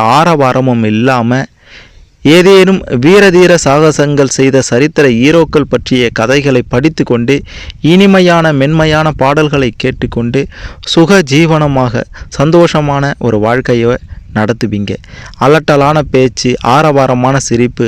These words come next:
அமர்க்கலமான அலங்காரம் இதெல்லாம் உங்களுக்கு சுத்தமா பிடிக்காது. குறிப்பா சொன்னா சத்தம் போட்டு உங்க முன்னாடி யாராவது பேசுறதோ, பாட்டு கேட்பதோ, டி வி பார்ப்பதோ உங்களுக்கு பிடிக்கவே பிடிக்காது. நீங்களும் அதையெல்லாம் செய்ய மாட்டீங்க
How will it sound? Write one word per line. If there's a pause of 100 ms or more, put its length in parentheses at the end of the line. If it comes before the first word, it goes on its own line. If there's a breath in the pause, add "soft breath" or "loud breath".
அமர்க்கலமான
அலங்காரம் (420 loud breath)
இதெல்லாம்
உங்களுக்கு
சுத்தமா
பிடிக்காது. (480 loud breath)
குறிப்பா (100)
சொன்னா (520 loud breath)
சத்தம்
போட்டு
உங்க
முன்னாடி
யாராவது
பேசுறதோ, (100)
பாட்டு
கேட்பதோ, (100)
டி
வி
பார்ப்பதோ
உங்களுக்கு
பிடிக்கவே
பிடிக்காது. (560 loud breath)
நீங்களும்
அதையெல்லாம்
செய்ய
மாட்டீங்க